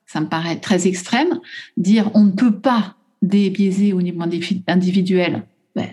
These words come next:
de-, déjà on sait que c'est faux, voilà. <laughs> Mais,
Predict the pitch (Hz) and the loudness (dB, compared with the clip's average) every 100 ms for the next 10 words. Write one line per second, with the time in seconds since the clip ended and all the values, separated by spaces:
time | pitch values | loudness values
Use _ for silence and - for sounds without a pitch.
0 | - - - 202 185 - 156 - 160 - | -4 -2 0 0 2 0 0 -2 -2 -4
1 | 143 160 202 - - - - - - - | -4 0 -2 -4 -12 -12 -12 -6 -2 2
2 | 247 - - - 240 226 | 2 0 -4 0 2 4